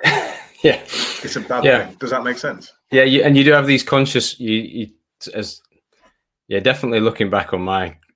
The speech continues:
Speaker 1: Christian life, I've definitely had moments where I've thought, "Is God, is, is he as, does he feel as real as he have done at other times?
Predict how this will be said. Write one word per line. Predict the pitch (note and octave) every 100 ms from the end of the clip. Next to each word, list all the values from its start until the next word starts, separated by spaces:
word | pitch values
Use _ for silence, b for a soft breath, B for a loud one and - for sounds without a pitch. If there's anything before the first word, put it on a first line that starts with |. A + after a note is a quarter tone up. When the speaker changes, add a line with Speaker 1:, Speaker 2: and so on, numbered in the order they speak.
| _ _
Speaker 1:
Christian | - G2 F#2+
life, | F2+ F2
I've | F#2+
definitely | A2+ A2+ A2 G2+ G2
had | - G2
moments | G2 G#2 F2+
where | F2+
I've | E2+
thought, | F#2+ F2
"Is | -
God, | D3+ C#3+ -
is, | G2
is | G2 A2+ G#2+
he | B2+
as, | A2+ G2+ -
does | G#2+
he | A2+
feel | A2 C#3 C3
as | A2
real | A2 A2+ A2 G#2 _ _ _
as | G2+
he | G2
have | F#2+ G2
done | F#2+
at |
other | F#2 F2+
times? | F#2+ F#2 F#2 F2 -